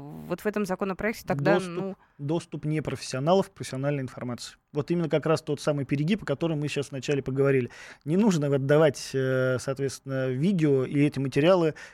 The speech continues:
Speaker 2: именно, как бы, непосвящённым родственникам, потому что это может быть закачано в интернет, это может быть неправильно интерпретировано. Конечно, это использовать нужно экспертным сообществом по запросу, там, допустим, контролирующих органов.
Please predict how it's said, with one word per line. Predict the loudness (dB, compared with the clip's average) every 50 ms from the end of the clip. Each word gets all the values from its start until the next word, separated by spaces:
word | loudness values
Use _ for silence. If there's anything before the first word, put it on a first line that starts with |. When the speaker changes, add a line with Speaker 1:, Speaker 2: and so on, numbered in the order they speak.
| -20 _ _
Speaker 2:
именно, | 0 0 2 2 0 0 -2 0
как | 0 0
бы, | 2 2
непосвящённым | 0 0 0 -2 -2 -2 -4 -2 0 2 2 2 2 2 2
родственникам, | 2 2 0 -2 -8 -8 -8 -6
потому | -2 -2 -2 -2
что | -2 -4 -4
это | -4 -2
может | -2 -2 -2 0 0
быть | 0 0
закачано | 0 0 0 0 -2 -2 -4 -6 -6
в | -6
интернет, | -4 -2 -2 0 0 0 0 0
это | -2 -2 -2
может | -2 0 -2 -2 -2
быть | -4 -6 -8
неправильно | -6 -4 -2 -2 -2 -2
интерпретировано. | -4 -6 -8 -8 -8 -12 -8 -4 0 2 2 2 2 0 -2 -4 -10 -16 -18 -18 -20 -6
Конечно, | -2 0 0 2 2 0
это | 0 0 0
использовать | -2 2 0 2 2 2 0 0
нужно | -2 -2 -2 -2 -4
экспертным | -4 -2 -2 -2 -2 -2 -8 -2
сообществом | 2 2 4 4 2 -2 -4 -6 -4
по | -2 0 0 0 2 0 0 0
запросу, | 0 0 0 2 0 -2 -2 -2 -4
там, | -6 -4 -4 -4
допустим, | -4 -4 -4 -6 -6 -6 -6
контролирующих | -6 -4 -2 -2 0 0 0 0 -2 -4 -6 -10 -10 -12
органов. | -12 -10 -10 -10 -12 -14 -18